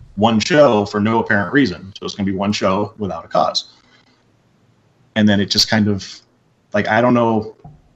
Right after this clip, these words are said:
the ins and outs. I don't know why it became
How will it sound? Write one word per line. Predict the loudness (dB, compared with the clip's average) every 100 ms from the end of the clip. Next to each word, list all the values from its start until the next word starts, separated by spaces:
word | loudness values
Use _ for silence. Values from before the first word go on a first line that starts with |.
| _ _ -2
the | 0
ins | 2
and | 2
outs. | 0 2
I | 4
don't | 2 0
know | -2
why | 2 4 4
it | 0 -6
became | -8 -2 -2 0 -2